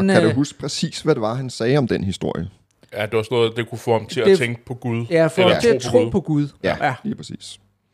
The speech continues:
Speaker 2: Og, øh, vi f-, vi starter jo med at følge, det, det, det handler om den her, øh, indiske dreng, der ligesom, øh, og han, øh, vi følger sådan hans opvækst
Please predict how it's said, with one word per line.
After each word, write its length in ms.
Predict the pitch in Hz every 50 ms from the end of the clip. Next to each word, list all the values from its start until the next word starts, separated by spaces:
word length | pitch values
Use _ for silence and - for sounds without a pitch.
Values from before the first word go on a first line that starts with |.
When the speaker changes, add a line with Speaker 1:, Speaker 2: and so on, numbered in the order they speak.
| - - - -
Speaker 2:
Og, 400 | - 185 160 160 160 156 156 156
øh, 320 | 156 156 156 156 156 147
vi 100 | 165 190
f-, 300 | 185 - - - - 196
vi 220 | 214 165 185 185 170
starter 500 | - - - 185 180 185 208 226 233 226
jo 80 | 214
med 120 | 196 190 190
at 120 | 196 196 -
følge, 340 | - 190 180 190 190 185
det, 240 | 170 - 180 180 190
det, 160 | 185 180 170
det 100 | - 180
handler 240 | 175 175 185 196 208
om 200 | 202 185 160 156
den 160 | 165 170 175
her, 360 | 175 175 175 175 175 170 170 156
øh, 200 | 151 147 139 160
indiske 680 | 170 180 170 180 175 - - 160 147 135 127 123 120
dreng, 460 | - 127 143 185 214 233 - - 214 _ - - - - - - - _ -
der 140 | - 175 175
ligesom, 560 | 170 170 180 180 - - 202 185 175 165 160
øh, 540 | 156 147 143 139 131 127 123 117 98 123 139
og 100 | 139 139
han, 380 | 147 147 147 139 - - 87 90
øh, 420 | 87 104 131 127 120 131 143 131
vi 80 | 147 151
følger 400 | - - - 156 156 175 180 170
sådan 300 | - - 156 151 160 160
hans 420 | 147 156 147 139 127 - - - - _ -
opvækst 760 | 139 135 _ _ - - 147 127 - - - - - - -